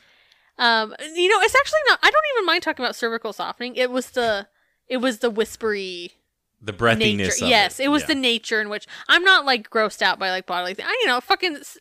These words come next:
Speaker 1: cervixes, they soften. What the, what the fuck ever.
Speaker 2: <laughs>
Speaker 1: They shed, they soften, they do things, right? We all have bodies,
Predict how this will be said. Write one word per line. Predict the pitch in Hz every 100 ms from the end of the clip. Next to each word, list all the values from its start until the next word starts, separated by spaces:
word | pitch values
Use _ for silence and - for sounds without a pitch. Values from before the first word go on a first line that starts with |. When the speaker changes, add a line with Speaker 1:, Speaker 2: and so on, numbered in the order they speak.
| -
Speaker 1:
cervixes, | - 330 370 - 415 415 -
they | 320
soften. | 262 220 190 175
What | 240 262 -
the, | 269
what | 370
the | -
fuck | - -
ever. | 196 165 180 _ -
Speaker 2:
<laughs> | -
Speaker 1:
They | 226
shed, | 214 - 320 320 285
they | 240 -
soften, | 285 277 - 277
they | 254
do | 220 254
things, | - 190 107 -
right? | 208 233 233
We | 247
all | 240
have | 233 220
bodies, | 202 196 196 196